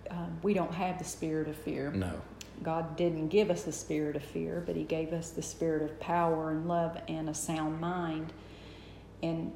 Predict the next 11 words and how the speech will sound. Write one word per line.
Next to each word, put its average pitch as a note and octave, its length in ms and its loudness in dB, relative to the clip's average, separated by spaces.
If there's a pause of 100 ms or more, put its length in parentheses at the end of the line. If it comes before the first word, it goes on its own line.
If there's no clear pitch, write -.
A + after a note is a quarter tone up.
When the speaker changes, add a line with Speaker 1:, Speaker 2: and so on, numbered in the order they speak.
Speaker 1:
in F3+ 220 2
regards F#3 840 2 (200)
to A3 360 4 (160)
the F3 80 4
virus D#3 540 4
that's - 240 -4
going E3 420 0
on, D3+ 460 0
I D#3 60 -2
mean, D#3 240 0
there's, - 480 -4